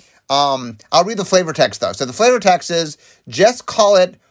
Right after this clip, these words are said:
O M R S T P L R L C N S W M T C T H T A L C N E E E for short." There's, there, there's the other clue.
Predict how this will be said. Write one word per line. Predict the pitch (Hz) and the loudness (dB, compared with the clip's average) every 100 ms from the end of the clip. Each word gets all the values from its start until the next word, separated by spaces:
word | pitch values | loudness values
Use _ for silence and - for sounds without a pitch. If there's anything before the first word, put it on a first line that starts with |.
| _ _ | _ _
O | 165 208 233 | 4 6 4
M | 190 208 214 | 2 0 -2
R | 165 180 196 | -2 0 2
S | 175 196 208 | 0 -4 -6
T | - 226 | -12 -14
P | 196 - 214 202 | -12 -10 -10 -6
L | - 190 196 | -4 -2 -2
R | 165 175 180 | 0 0 0
L | 165 185 202 | 0 0 -2
C | - 214 214 | -8 -10 -6
N | 165 175 180 - - | -4 -6 -6 -10 -4
S | 202 214 | -4 -4
W | - 190 190 196 | -4 -4 -4 -6
M | - 160 202 | -4 -6 -8
T | - 214 196 | -12 -12 -12
C | - 196 175 175 _ _ | -10 -8 -8 -12 _ _
T | - 220 226 190 | -12 -8 -4 -2
H | 190 - | -2 -6
T | - 214 175 | -8 -8 -4
A | 175 185 | -2 2
L | 180 175 | 0 0
C | - 208 170 | -6 -8 -4
N | 180 175 | -4 -4
E | |
E | 107 196 190 196 190 185 160 | -8 -10 -8 -10 -6 -6 -8
E | - _ | -12 _
for | - 151 | -8 -8
short." | - 143 92 - _ _ _ _ _ _ | -2 -2 -2 -10 _ _ _ _ _ _
There's, | - 127 | -8 -6
there, | 151 147 | -4 -2
there's | 147 147 | -2 -2
the | 131 | -2
other | 120 | -2
clue. | - 107 87 | -6 -10 -10